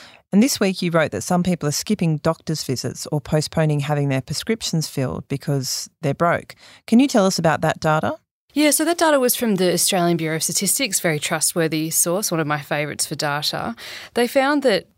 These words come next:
Speaker 2: people put off seeing their G P in, in quite extraordinary numbers. So the percentage of people who put off seeing their doctor was three point five percent in twenty twenty-one twenty-two. That doubled to seven percent in the last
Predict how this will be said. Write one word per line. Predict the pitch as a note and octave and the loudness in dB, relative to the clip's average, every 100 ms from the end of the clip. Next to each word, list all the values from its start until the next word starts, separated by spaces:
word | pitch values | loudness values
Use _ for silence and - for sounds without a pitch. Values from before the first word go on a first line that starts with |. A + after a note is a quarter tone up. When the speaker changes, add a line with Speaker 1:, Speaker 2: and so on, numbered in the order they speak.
| _ | _
Speaker 2:
people | - A3+ A3+ G#3 | -4 0 0 -2
put | - F#3 | 0 2
off | E3+ | 2
seeing | - - E3+ E3+ E3 D#3+ D#3 - | 0 0 0 2 0 -2 -6 0
their | E3 | 0
G | D#3 - D#3 | 2 0 -2
P | - F3+ E3 D3+ D3+ | -2 0 0 0 -4
in, | D3 C#3 C3+ - - | -4 -6 -8 -16 -8
in | F3 | -6
quite | D#3+ A#3+ A3 - - | -2 0 -2 -4 -8
extraordinary | E3+ - D#3+ D#3 D3+ C#3+ | -4 0 2 2 0 0
numbers. | C#3+ D#3 D3 C#3 | 0 -2 -2 -2
So | - - E3 D3+ D3+ - - - - - - - _ - | 0 2 2 0 -2 -8 -18 -18 -18 -18 -20 -20 _ -2
the | A3 | 0
percentage | A3 C#4 C4 A#3+ | 2 2 2 0
of | - | 0
people | F#3+ F#3 | 0 2
who | F3+ | 0
put | - F#3 | 0 0
off | E3+ | 0
seeing | - E3 D#3 | 0 2 0
their | D3 | 0
doctor | C#3+ D3+ - E3 D3 | -2 -4 -2 0 0
was | C#3+ C#3+ C#3+ | 0 -2 -2
three | - G3 | -2 -2
point | F3+ F3 | -4 -6
five | F3 F3+ G#3 | -2 -2 -2
percent | - - C4+ - | -2 -2 -2 -2
in | G#3+ G#3 G3+ | -2 -2 -4
twenty | - G#3+ | -4 -4
twenty-one | G#3 A3 G3+ F#3+ F#3+ F#3 | -4 -4 -2 0 0 0
twenty-two. | - F#3 - B3+ C4+ C#4+ - - | -4 -4 -2 -2 -2 -6 -12 -4
That | E4 E4+ | -2 2
doubled | A3+ A#3 A3+ | 0 0 -2
to | E3+ | 0
seven | E3+ F#3+ F3 | 2 2 0
percent | E3+ E3 - D#3+ - | -2 -2 0 -2 -4
in | F3+ D#3 | -2 0
the | D3+ | 0
last | C#3 D3+ D3+ | 0 0 0